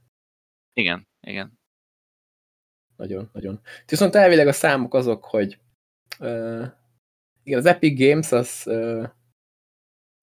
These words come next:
Speaker 2: azt nyilvánosságra hozta, hogy,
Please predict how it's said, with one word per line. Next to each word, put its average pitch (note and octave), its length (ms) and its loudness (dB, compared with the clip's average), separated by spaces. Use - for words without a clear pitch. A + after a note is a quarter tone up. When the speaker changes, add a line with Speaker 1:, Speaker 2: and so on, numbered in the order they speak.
Speaker 2:
azt - 280 -6
nyilvánosságra A#2 800 2
hozta, C#3 720 -6
hogy, A#2+ 580 -2